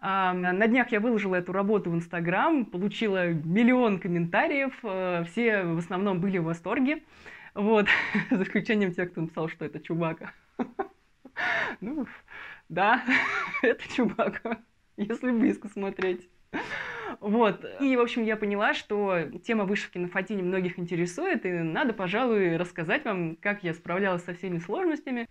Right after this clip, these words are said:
Итак, первый вопрос. Что такое фатин? Это вот такой вот летящий, прозрачный материал, который у меня лично ассоциируется с какой-нибудь фатой.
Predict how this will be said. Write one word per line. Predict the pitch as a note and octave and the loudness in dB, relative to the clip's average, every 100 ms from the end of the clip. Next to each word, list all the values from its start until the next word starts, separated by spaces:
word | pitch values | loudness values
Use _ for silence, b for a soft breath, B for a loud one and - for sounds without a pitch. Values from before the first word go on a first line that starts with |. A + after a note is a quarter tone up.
| _ | _
Итак, | G#3+ A3 F#3+ | -2 0 0
первый | - C4 D4+ | 0 0 2
вопрос. | B3+ A#3 A3 G3+ - | 2 0 0 0 -2
Что | - G#3 C4 | -6 -2 -2
такое | A3 F3+ G#3+ A#3 | -2 -4 0 0
фатин? | G#3+ G3 G3+ F3 E3+ E3+ b b b b b _ | 0 -4 -6 -4 -4 -4 b b b b b _
Это | G#3+ C4 D4 C#4+ A#3+ | 0 4 4 2 0
вот | A3 A3 | -2 -2
такой | G3 - A#3 B3 A#3 G#3+ | -4 -2 2 4 4 2
вот | G3 G#3 G#3 | 2 0 0
летящий, | D#3+ F3+ G#3 - G3+ G3+ F3+ E3 - D3 | -2 -2 -2 -2 2 2 2 -4 -8 -12
прозрачный | - G#3+ G#3+ G#3+ G#3+ G#3+ G#3 - F#3+ | -4 -2 0 0 2 0 -2 -4 -4
материал, | G3 G3 E3+ E3 G3 E3+ | -4 -2 -2 0 0 -2
который | E3+ D#3+ G3+ | -6 -6 -2
у | F#3+ | 0
меня | F3+ B3+ | 2 2
лично | A3 G#3+ F#3 | 0 -2 -4
ассоциируется | E3+ E3+ G3+ A#3 G3 - F#3+ | -6 -4 0 2 0 -2 -6
с | F3+ | -6
какой-нибудь | - F3+ A3 F#3 E3+ | -8 -4 -2 -2 -4
фатой. | - D#3+ D#3+ F#3 G#3 | -2 -2 0 0 -2